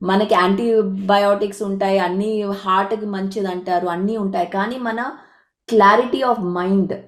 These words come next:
మన థింకింగ్ ఎబిలిటీ, సత్యం ఏది, అసత్యం ఏ-, ఏది అని కనుక్కునే ఒక ఎబిలిటీని దీన్ని తీసేస్తుంది. అందుకే గార్లిక్ తినకూడదు అంటాం మనం.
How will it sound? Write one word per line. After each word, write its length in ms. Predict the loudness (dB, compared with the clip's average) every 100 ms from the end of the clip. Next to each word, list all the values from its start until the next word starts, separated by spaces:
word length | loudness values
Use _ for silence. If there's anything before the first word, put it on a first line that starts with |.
| _ _ _ _ _ _ -8
మన 140 | -6
థింకింగ్ 520 | -4 -2 0 0 0
ఎబిలిటీ, 640 | 0 0 -2 -2 -6 -10 _ _ _ _
సత్యం 540 | -2 -2 0 0 0 2
ఏది, 240 | 0 0
అసత్యం 580 | -2 -2 -4 -2 -2 -2
ఏ-, 300 | -6 -6 -6
ఏది 380 | 0 2 4 4
అని 200 | 2 -2
కనుక్కునే 580 | -2 -2 -2 -2 -2
ఒక 200 | -4 -4
ఎబిలిటీని 1000 | -4 -2 -2 0 0 0 -4 -2 -4 -6 -6
దీన్ని 200 | -4 -2
తీసేస్తుంది. 640 | -2 -2 -6 -8 -10 -6 0
అందుకే 340 | 2 2 -2
గార్లిక్ 460 | 0 0 2 0 -2
తినకూడదు 760 | -4 -4 -2 -2 -2 -4 -6 -4
అంటాం 340 | -6 -6 -8
మనం. 220 | -8 -12